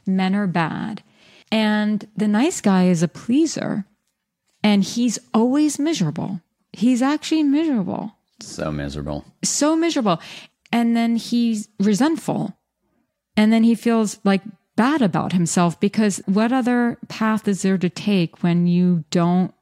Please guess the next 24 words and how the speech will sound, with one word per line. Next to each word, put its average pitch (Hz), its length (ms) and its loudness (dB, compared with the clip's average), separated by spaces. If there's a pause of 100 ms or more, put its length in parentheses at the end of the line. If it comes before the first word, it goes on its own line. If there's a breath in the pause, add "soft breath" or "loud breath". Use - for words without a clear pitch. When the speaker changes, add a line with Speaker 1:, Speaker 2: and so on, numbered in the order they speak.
Speaker 1:
feel 175 560 0
like 156 360 -2
you 170 220 2
can 175 300 0
actually 165 500 0
be 151 160 -2
yourself, 165 920 -2 (360 loud breath)
other 196 280 2
than 185 240 0
you're 190 100 2
just 180 200 -2
gonna 180 160 0
get 170 200 -2
resentful 165 680 -2 (120)
at 185 120 2 (220)
the - 60 -8
Speaker 2:
Mm-hmm. 180 260 -2
Speaker 1:
person 180 340 0
you're 175 120 2
in 170 100 0
a 165 60 0
relationship 190 840 -2
with? - 320 -6 (960 soft breath)
So, 220 520 0